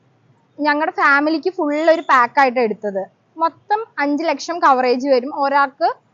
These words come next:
ഒരു വൺ ലാക്ക് അങ്ങനെയാണ് എടുത്തിരുന്നത്. അപ്പൊ വൺ ലാക്കിന്റെ അടി വരുന്ന എല്ലാ ട്രീറ്റ്മെന്റും എനിക്ക് ആ ഒരു ഇയറിൽ ക്ലെയിം ചെയ്യാം. അതായിരുന്നു ഇൻഷുറൻസ്. അപ്പോ ഞാൻ, ആ, ഹോസ്പിറ്റലിൽ എത്തിച്ചേരുകയും ഈ ഇ ഇ ജി സ്കാനിങ്ങിന് വിധേയപ്പെടുകയും ചെയ്തു.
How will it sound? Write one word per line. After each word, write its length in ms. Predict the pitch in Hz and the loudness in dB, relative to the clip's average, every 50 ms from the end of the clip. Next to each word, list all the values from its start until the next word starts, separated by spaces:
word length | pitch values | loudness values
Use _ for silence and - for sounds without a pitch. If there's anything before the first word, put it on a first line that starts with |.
| _ - | _ -6
ഒരു 140 | 285 269 269 | -4 -4 -2
വൺ 260 | 277 277 277 269 277 | 0 0 0 0 2
ലാക്ക് 440 | 285 285 269 370 - - 262 247 233 - - | 2 4 4 2 2 0 -2 -4 -4 -4 -4
അങ്ങനെയാണ് 460 | 277 277 285 302 302 294 262 254 262 | -4 -4 -4 -2 -2 -2 -2 -2 -2
എടുത്തിരുന്നത്. 680 | 269 262 226 202 202 220 208 208 208 196 190 185 185 - - _ _ _ _ _ - | -2 -2 -4 -4 -4 -6 -6 -6 -8 -8 -8 -10 -10 -14 -18 _ _ _ _ _ -6
അപ്പൊ 140 | - - 339 | -4 -2 0
വൺ 220 | 370 320 302 311 | 0 0 0 0
ലാക്കിന്റെ 400 | 359 392 381 370 359 - 370 370 | 0 0 0 0 0 -2 -2 -2
അടി 180 | 339 302 339 359 | -2 -2 0 0
വരുന്ന 240 | 339 311 311 339 330 | 0 0 0 0 -2
എല്ലാ 300 | 294 294 285 302 349 370 349 | -4 -2 0 0 0 0 0
ട്രീറ്റ്മെന്റും 540 | 349 320 285 247 269 285 277 285 339 359 320 | -2 -4 -4 -4 -4 -4 -4 -4 -2 -2 -2
എനിക്ക് 220 | 294 285 240 330 | -2 -2 0 2
ആ 100 | 320 311 | 2 4
ഒരു 200 | 294 285 285 285 | 4 4 2 0
ഇയറിൽ 260 | 269 262 254 254 277 | 0 -2 -2 -2 -4
ക്ലെയിം 360 | 294 - 359 302 277 277 311 | -6 -4 -4 -2 0 0 0
ചെയ്യാം. 260 | 269 262 233 190 180 - _ _ _ _ _ _ _ _ | 0 -2 -4 -4 -6 -8 _ _ _ _ _ _ _ _
അതായിരുന്നു 480 | 320 330 359 349 320 302 294 302 311 349 440 494 | -2 2 4 4 4 4 2 -2 -6 -8 -8 -4
ഇൻഷുറൻസ്. 540 | 339 285 262 - 277 247 233 226 240 - 214 190 - - _ _ _ _ _ _ _ _ _ _ _ _ _ _ _ _ _ _ _ _ - | -4 -4 -4 -2 -4 -4 -4 -4 -6 -8 -10 -12 -12 -12 _ _ _ _ _ _ _ _ _ _ _ _ _ _ _ _ _ _ _ _ -6
അപ്പോ 420 | 285 269 330 330 339 339 339 330 339 - _ _ _ _ _ _ _ _ _ _ _ 320 | -4 -2 0 2 2 2 2 0 -2 -6 _ _ _ _ _ _ _ _ _ _ _ -4
ഞാൻ, 420 | 285 285 302 311 320 339 381 381 - - _ _ _ _ _ _ 285 | 0 2 2 4 2 2 0 -4 -10 -16 _ _ _ _ _ _ -2
ആ, 440 | 262 262 254 254 254 254 262 262 | 0 2 2 2 2 2 0 0
ഹോസ്പിറ്റലിൽ 600 | 262 269 285 277 277 277 277 - - 294 294 349 | -2 -2 0 0 0 0 -2 -4 -8 -6 -2 -2
എത്തിച്ചേരുകയും 880 | 339 294 233 277 269 262 311 269 247 254 254 247 254 247 262 294 370 427 - _ _ _ - | -2 -2 -2 -4 -4 0 2 2 2 2 0 -2 -2 -2 -2 -4 -6 -10 -14 _ _ _ -10
ഈ 240 | 320 302 320 359 370 - | -8 -6 -6 -6 -6 -4
ഇ 280 | 311 294 285 285 285 | -2 -2 0 0 0
ഇ 60 | 294 254 | 0 0
ജി 120 | 285 311 | 0 -2
സ്കാനിങ്ങിന് 840 | 320 - - 302 277 254 254 254 254 262 269 277 285 311 403 466 440 | -4 -2 0 2 2 2 2 0 0 -2 -2 -2 0 -2 -2 -2 -2
വിധേയപ്പെടുകയും 720 | 330 302 294 277 277 262 285 277 269 262 277 277 277 330 | -2 0 2 2 2 2 0 0 0 2 2 2 2 2
ചെയ്തു. 480 | 302 285 220 214 208 208 240 359 494 | 2 0 0 0 0 0 -2 -2 -4